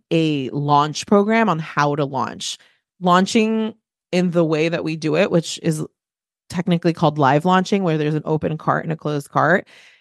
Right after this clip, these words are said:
It's very much a strategy, and there's a lot of strategy within that. And I really believe that, like, the self, your self-compassion,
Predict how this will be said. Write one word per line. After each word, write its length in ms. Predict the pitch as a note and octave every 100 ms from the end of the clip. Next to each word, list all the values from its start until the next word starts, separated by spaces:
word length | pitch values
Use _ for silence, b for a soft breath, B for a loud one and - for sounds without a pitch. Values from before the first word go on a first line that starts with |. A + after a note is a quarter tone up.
| b b _ -
It's 100 | -
very 260 | B3+ D4
much 220 | B3+ G#3+
a 80 | G#3
strategy, 840 | - - D3 D#3+ G#3 A3 C4 C#4
and 160 | - F#3
there's 120 | F3+
a 80 | E3
lot 360 | D#3+ D#3 D3+ F3
of 80 |
strategy 560 | G3+ - C#3 D3+ F#3+ B3
within 380 | C4 C#4 D#4 D4
that. 320 | D#4+ E4 E4+
And 260 | G3 F3+ E3 _ _ -
I 280 | F#3+ G#3+ A#3
really 300 | A3+ A3+ G#3
believe 380 | F3 D#3+ E3
that, 140 | E3+ D3
like, 220 | D#3 D#3
the 80 | -
self, 380 | E3 - D#3 - _
your 320 | E3+ G3 C4+
self-compassion, 1120 | - G3+ G3+ G#3+ F#3+ - D#3+ D#3+ - F3 F3